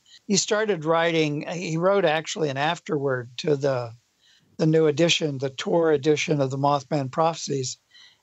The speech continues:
And he just ravaged all his old friends, said things like his friends had stole his material. And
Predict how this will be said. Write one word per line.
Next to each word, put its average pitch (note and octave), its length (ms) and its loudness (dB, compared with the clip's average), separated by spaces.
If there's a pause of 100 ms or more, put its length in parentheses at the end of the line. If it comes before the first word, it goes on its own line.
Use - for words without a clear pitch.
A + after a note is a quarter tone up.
And A3 160 0
he A3 80 -2
just F3+ 320 -4
ravaged D#3 800 0 (180)
all E3 240 0
his D3 220 -2
old C#3+ 220 0
friends, C#3 640 -2 (400)
said E3 460 -2
things D3+ 360 0
like C#3 240 0 (180)
his D#3 200 0
friends D#3 400 0
had C#3+ 140 -6
stole D#3 420 2
his C#3+ 240 2
material. D3 800 4
And C3+ 160 -2